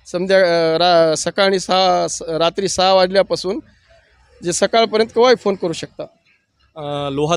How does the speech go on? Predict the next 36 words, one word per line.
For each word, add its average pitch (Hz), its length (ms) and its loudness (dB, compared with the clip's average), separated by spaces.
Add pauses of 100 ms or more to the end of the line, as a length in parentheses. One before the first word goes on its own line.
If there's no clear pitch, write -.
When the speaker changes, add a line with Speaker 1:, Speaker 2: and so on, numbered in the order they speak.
Speaker 2:
तालुक्यामध्ये 151 560 -2
ढेमरे 139 380 -4
कुटुंब 143 320 -8
म्हणून, 135 360 -6
अ, 123 260 -8 (460)
लोकप्रिय 147 540 -2
आहेत. 131 440 -4
अ, 120 140 -8
त्यांचे 123 260 -8
अनेक 123 220 -6
व्यवसाय 120 400 -8
आहेत, 117 300 -6
बोरवेल 117 340 -6
असेल 113 400 -8 (280)
किंवा 131 180 -4
अनेक 127 200 -4
शोरूम 151 380 0
असतील. 113 320 -10 (340)
त्यांना 165 160 -4
पैसे 151 360 -4
कमवायची, 160 720 -6
अ, 143 120 -10 (240)
अशी - 220 -10
काही 151 200 -2
ही, 147 340 -6
ही 135 140 -8
जे, 139 180 -6
अ, 127 80 -10
आहे, 131 500 -4 (100)
हे - 420 -6 (220)
असं 127 160 -12
काही 139 160 -6
नाही 131 280 -6
आहे. 127 80 -4
फक्त, 107 340 -14
अ, 147 420 -6